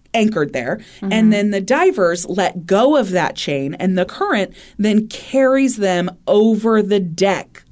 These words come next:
Speaker 1: of the ship. It's called, like, a floating dive.
Speaker 2: That sounds really cool,
Speaker 1: It does sound
Speaker 2: actually.
Speaker 1: super cool. So you can take in all of the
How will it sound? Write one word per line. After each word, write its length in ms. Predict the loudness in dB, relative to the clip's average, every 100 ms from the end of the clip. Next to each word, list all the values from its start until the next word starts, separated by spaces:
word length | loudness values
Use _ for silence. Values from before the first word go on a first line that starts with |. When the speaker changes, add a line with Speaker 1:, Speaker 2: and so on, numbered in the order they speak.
| _
Speaker 1:
of 360 | -4 -2 -4 -8
the 100 | -8
ship. 400 | -4 -4 -4 -8
It's 120 | -12
called, 200 | -8 -8
like, 140 | -6 -8
a 40 |
floating 640 | -12 -4 0 2 0 -2
dive. 480 | -4 -6 -6 -8 -8
Speaker 2:
That 180 | -6 -6
sounds 280 | -2 -2 0
really 280 | 0 0 -2
cool, 260 | -2 0 2
Speaker 1:
It 40 |
does 240 | 2 2
sound 220 | 2 2 2
Speaker 2:
actually. 180 | 2 0
Speaker 1:
super 120 | 0
cool. 240 | 2 0
So 100 | 0
you 100 | -2
can 120 | -2
take 240 | -2 -2 -2
in 140 | -2
all 180 | -4 -6
of 140 | -8 -6
the 240 | -4 -4